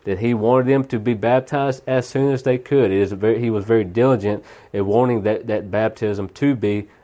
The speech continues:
done. It kinda gives you an indication of the importance of baptism. Also, they were to work righteousness. This is interesting. At the very beginning in Acts chapter ten, verse thirty-four through thirty-five,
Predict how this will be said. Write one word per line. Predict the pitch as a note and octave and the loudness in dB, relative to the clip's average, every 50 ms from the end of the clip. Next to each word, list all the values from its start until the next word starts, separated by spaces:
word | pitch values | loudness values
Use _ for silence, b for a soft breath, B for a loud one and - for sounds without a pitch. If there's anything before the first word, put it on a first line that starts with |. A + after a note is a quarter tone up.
| b b | b b
done. | G#2+ A#2+ B2 A#2+ G2+ F2+ E2 F2 _ _ | 0 2 2 2 2 0 -4 -10 _ _
It | - F#2+ | -20 -10
kinda | - B2 A#2 A#2 G#2+ | -6 -4 -2 -2 0
gives | G#2+ A#2 A2+ G2+ | 0 0 0 0
you | G#2 G#2 | -2 0
an | G#2+ | 0
indication | A2+ A#2 G#2+ G2 - A2+ A2+ A2+ A2+ - G#2+ G2+ | 0 0 -2 -2 -2 0 0 0 0 -2 -2 -2
of | G2+ G2+ | -2 -2
the | G2 G#2+ A2+ | 0 -2 -2
importance | A2+ A2+ - _ - - D3 D3+ D3+ B2 F#2+ - - - b b b b b b b | -2 -2 -6 _ -2 2 4 4 4 2 0 -6 -10 -16 b b b b b b b
of | G2+ G2 F2+ | -10 -6 -2
baptism. | G#2+ G#2+ A2 G#2 - - - G2 F2+ E2 D#2 - - - _ _ _ _ _ _ b b b b b b b b | 0 0 2 0 -2 -4 -6 -6 -6 -6 -8 -12 -20 -20 _ _ _ _ _ _ b b b b b b b b
Also, | b A#2 C3+ D3 C#3+ - C#3+ C3 | b 0 0 0 -2 -4 -8 -6
they | C3 C3+ C#3 | -4 -4 -2
were | C#3 C3+ B2+ | -2 -4 -6
to | C3 - C#3 C3 B2+ B2 B2+ _ _ | -6 -8 -6 -6 -6 -8 -10 _ _
work | G#2 F#2+ F#2+ A#2 C#3 D3 C#3 - - | -16 -4 0 2 2 2 2 0 -4
righteousness. | - - G#2+ G#2+ A#2+ C#3+ D3+ - - G2 - - F2+ F2 F2+ - b b b b b | -10 -8 -4 -2 -2 -2 -2 -4 -10 -14 -12 -10 -10 -10 -10 -12 b b b b b
This | - C#3+ C3+ - | -2 -2 -2 -2
is | C#3+ B2 G#2+ G#2 | -4 -2 -2 0
interesting. | A#2 C#3 E3 D#3+ - - C3+ B2+ A2+ G#2+ - | 2 2 2 0 0 -2 -2 -2 -2 -2 -4
At | A#2+ A#2 - | -6 -6 -6
the | A2 | -2
very | G#2 A#2+ C3+ C#3 C3 | 0 2 4 4 2
beginning | A2 G#2 G#2+ B2+ D3 D#3+ D3+ B2 | 2 0 0 2 2 2 2 2
in | A2 A2+ | 2 0
Acts | A#2 B2 B2+ B2 | 2 0 0 -2
chapter | - - B2+ A#2+ - G2 | -2 -2 -4 -4 -4 -10
ten, | - - - C#3+ D#3+ E3 C#3+ | -12 -2 0 2 4 4 4
verse | G#2+ A2+ A2 - - | 4 2 0 0 0
thirty-four | - A#2+ A#2 A2 G#2+ - A#2+ A#2 | 0 0 0 0 2 0 -2 -2
through | - - A2 | 0 -2 -2
thirty-five, | G2+ - A#2 A#2 A2+ G#2 - - C#3 D#3 D3+ C#3+ A#2+ A2+ A2 B | 0 2 0 0 0 -2 -2 0 0 2 2 2 2 0 -2 B